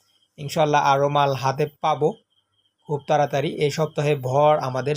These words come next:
শিপমেন্ট আসবে, রেগুলার ভিডিও পাবেন ইনশাল্লাহ। মাছ ধরার ছিপ, বড়শি, A to Z যা যা লাগে সব কিছু ইনশাল্লাহ আমার কাছে পেয়ে যাবেন। এগুলো হচ্ছে সবগুলাই রিল, আর এম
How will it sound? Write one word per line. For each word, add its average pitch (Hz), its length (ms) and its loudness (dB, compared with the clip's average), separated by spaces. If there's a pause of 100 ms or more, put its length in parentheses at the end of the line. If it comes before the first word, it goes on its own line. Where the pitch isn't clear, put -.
শিপমেন্ট 139 500 -8
আসবে, 139 360 -4 (580)
রেগুলার 143 440 0
ভিডিও 151 280 -2 (120)
পাবেন 151 240 -2 (680)
ইনশাল্লাহ। 139 500 -6 (1200)
মাছ 151 180 2 (120)
ধরার 175 220 4 (120)
ছিপ, 202 240 0 (100)
বড়শি, 165 400 0 (640)
A 233 120 0 (100)
to 240 100 -2 (120)
Z - 20 4 (420)
যা 151 280 2
যা 175 160 4
লাগে 143 320 2 (360)
সব 175 180 0 (120)
কিছু 208 200 -2
ইনশাল্লাহ 160 400 2
আমার 131 240 0
কাছে 143 240 -2
পেয়ে 180 240 -2
যাবেন। 139 220 -2 (420)
এগুলো 165 300 0
হচ্ছে 160 240 -4
সবগুলাই 165 580 2
রিল, 151 240 0 (1080)
আর 151 200 0 (120)
এম 151 100 -2